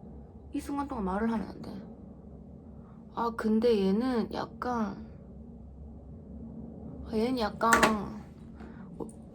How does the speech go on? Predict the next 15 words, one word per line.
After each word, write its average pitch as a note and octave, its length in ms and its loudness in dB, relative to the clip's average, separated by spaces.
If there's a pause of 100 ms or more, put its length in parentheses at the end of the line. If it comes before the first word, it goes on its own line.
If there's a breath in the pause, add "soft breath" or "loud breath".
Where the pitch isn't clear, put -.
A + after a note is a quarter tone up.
(120)
아, - 240 0
내가 G3+ 140 6
오랜만에 A3 460 6
써서 - 240 -2
원래 A3 280 2
이런 G#3 180 2
건가? G3 340 -6 (680 loud breath)
아이라이너는 D4+ 560 2
좀 B3 140 -4
비추네. G3 400 -4 (2250 loud breath)
아, - 260 2 (280)
아, - 80 -2
원래 A3 260 10
이런 G#3 180 8
건가? G#3 280 -2